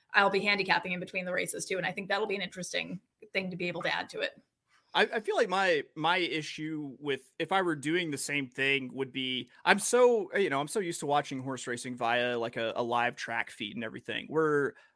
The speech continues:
Speaker 2: basically someone with a camera and a switchboard are, they're telling me where to look and where to
Speaker 1: Sure.
Speaker 2: focus. I mean, I, you gotta think that there's some sort of, like, "Okay, this is what I, this is what I wanna watch, this is what I wanna see," and learn,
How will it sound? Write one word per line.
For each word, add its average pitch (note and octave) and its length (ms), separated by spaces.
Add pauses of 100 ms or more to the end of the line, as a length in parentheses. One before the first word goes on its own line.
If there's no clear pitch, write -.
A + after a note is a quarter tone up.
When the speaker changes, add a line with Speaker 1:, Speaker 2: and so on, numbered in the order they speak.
(120)
Speaker 2:
basically A#3+ 320
someone A3+ 380
with F#3 140
a - 40
camera F3 320
and C#3 80
a A#2+ 60
switchboard B2+ 580
are, B2+ 220
they're C#3 100
telling D#3+ 420
me B2 120
where C3 220
to B2+ 120
look B2+ 380
and B2 120
where C3 160
to A#2+ 80
Speaker 1:
Sure. C#3 220
Speaker 2:
focus. A#2+ 240
I C3+ 80
mean, F3 140
I, C#3+ 160
you C4+ 160
gotta A#3+ 100
think A3+ 160
that E3 80
there's D3 160
some E3+ 160
sort E3 180
of, C3+ 120
like, B2 260 (240)
"Okay, C#3+ 220
this D3+ 200
is D#3 80
what D#3+ 160
I, D3 200
this E3 200
is E3+ 60
what E3 140
I D#3 40
wanna D3+ 220
watch, C3+ 340
this - 160
is D3 60
what C#3 160
I C#3 60
wanna C3+ 220
see," C3 340
and B2+ 100
learn, C#3 160